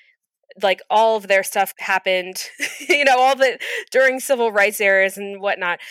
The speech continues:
Um, but it led to the Voting Rights Act in nineteen sixty-five. Um, and David Oyelowo, um, stars as Martin Luther King Junior,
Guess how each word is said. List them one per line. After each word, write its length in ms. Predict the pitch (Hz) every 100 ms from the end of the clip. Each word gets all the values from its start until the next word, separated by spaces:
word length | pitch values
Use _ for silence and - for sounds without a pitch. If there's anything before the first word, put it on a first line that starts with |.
| - -
Um, 380 | - 190 180 180 165
but 180 | 185
it 160 | 185 196
led 240 | 196 190 190
to 200 | 208 190
the 140 | 185
Voting 420 | 165 190 175 175
Rights 460 | 165 156 165 - - -
Act 300 | 165 151 -
in 160 | 165 165
nineteen 320 | 151 - 156
sixty-five. 600 | 160 156 156 147 113 147 - - -
Um, 260 | 175 170 165
and 160 | - 196
David 340 | 208 208 220 -
Oyelowo, 680 | 175 175 190 240 262 285 294 _ _ _ _ _ _ - - - -
um, 340 | 196 175 165
stars 600 | - - - - 180 190 143
as 400 | 185 180 175 - _ _
Martin 280 | - 175 -
Luther 200 | 175 175
King 220 | 170 175 170
Junior, 380 | 165 180 202